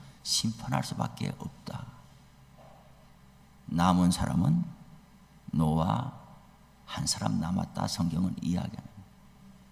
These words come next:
그럼 무슨 말이에요? 노아의 형제들도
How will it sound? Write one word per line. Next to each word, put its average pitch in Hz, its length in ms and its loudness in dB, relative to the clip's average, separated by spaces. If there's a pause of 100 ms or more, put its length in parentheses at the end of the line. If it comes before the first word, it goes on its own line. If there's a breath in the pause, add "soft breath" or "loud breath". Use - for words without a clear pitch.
(640)
그럼 101 280 4
무슨 85 240 2
말이에요? 90 480 2 (720)
노아의 98 540 2
형제들도 117 880 -2